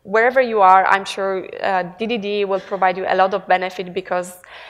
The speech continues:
any system would be better if we just, uh, communicated and collaborated better with the business experts. And the easy ways to get started is, um, confirm the obvious.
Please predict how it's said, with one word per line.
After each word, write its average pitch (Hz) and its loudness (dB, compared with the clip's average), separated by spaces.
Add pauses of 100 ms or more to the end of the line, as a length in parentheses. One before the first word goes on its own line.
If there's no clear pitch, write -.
(340)
any 240 2
system 202 -2
would 185 -6
be 185 -2
better 185 2
if 170 -6
we 180 -6
just, 175 -4
uh, 170 -2 (260)
communicated 190 -6
and 175 -6
collaborated 175 -2
better 170 -6
with 170 -10
the 170 -2
business 180 -12
experts. - -10 (1000)
And 226 -4
the 311 -4 (180)
easy 294 -6
ways 233 2
to 214 -6
get 202 -2
started 190 -2
is, 175 -8
um, 170 -2 (300)
confirm 226 -10
the 220 -2
obvious. - -6